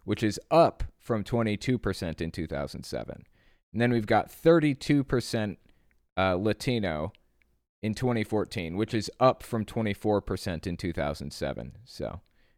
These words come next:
very interesting statistics. Immigrant status among Jehovah's Witnesses. Two thousand seven, sixteen percent were immigrants.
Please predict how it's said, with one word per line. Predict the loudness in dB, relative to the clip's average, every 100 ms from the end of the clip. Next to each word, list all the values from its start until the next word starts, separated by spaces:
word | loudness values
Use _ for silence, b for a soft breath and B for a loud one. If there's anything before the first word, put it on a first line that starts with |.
| _ 4
very | 6 6 4
interesting | 2 2 2 0 -6 -8
statistics. | -8 -6 -6 -4 -6 -8 b b b 0
Immigrant | 4 6 4 2
status | 0 0 2 0 -2
among | -4 -4
Jehovah's | -4 -4 -4 -4
Witnesses. | -6 -6 -8 -8 -10 -12 _ _ _ _ _
Two | 2 6
thousand | 6 6 4 -2
seven, | 2 2 4 2 -2 b b b -14
sixteen | 0 0 0 -2 0 0
percent | 0 0 0 -2 -2
were | -2 -2
immigrants. | -4 -4 -4 -4 -4 -6 -12 -18